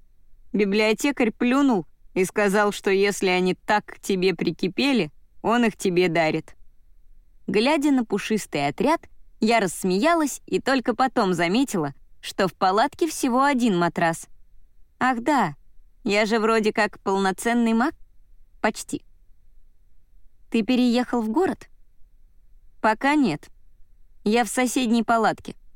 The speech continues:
Мне её твои шишиги на ночь сдают. Чира меня тут временно в сотрудники приписала. Кем? Главным по общежитиям,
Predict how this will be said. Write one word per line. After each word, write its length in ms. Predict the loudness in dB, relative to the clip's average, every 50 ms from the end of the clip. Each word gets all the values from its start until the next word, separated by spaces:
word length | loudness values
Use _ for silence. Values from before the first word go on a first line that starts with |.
| -20 -20 -18 -6 -2
Мне 300 | 0 2 2 2 2 2
её 140 | 2 0
твои 260 | 0 0 2 2 2 2
шишиги 480 | 0 -2 -2 -2 0 -2 0 0 0
на 200 | 2 2 2 2
ночь 180 | 0 0 -2 -4
сдают. 480 | -4 -2 0 0 0 0 -2 -4 -10 -18 -20 -20 -20 -20 -20 -20 _ -20 -20 -20 -20 -20 -18 -6
Чира 280 | -2 0 2 2 2
меня 300 | 2 2 2 2 2 0
тут 180 | 0 -2 -2 0
временно 520 | 0 0 2 2 2 2 2 2 2 0
в 40 | -2
сотрудники 640 | -2 -2 -4 -2 -2 0 0 2 2 2 0 0 -2
приписала. 640 | -2 -2 -4 -2 -4 -6 -6 -4 -4 -4 -4 -4 -6 -10 -16 -20 -20 -20 -20 -20 -20 _ _ -20 -20 -20 -20 -20 -20 -20 -20 -20 -20
Кем? 420 | -4 -2 0 2 2 2 0 -2 -6 -12 -20 -20 -20 -20 -20 -20 -20 -20 -20 -20 -20 -20 -10 -4
Главным 640 | -2 0 2 2 4 4 4 4 2 2 2 0 0
по 140 | 0 0 0
общежитиям, 800 | -2 -2 -2 -2 -2 0 0 -2 -2 -2 -4 -6 -6 -6 -6 -8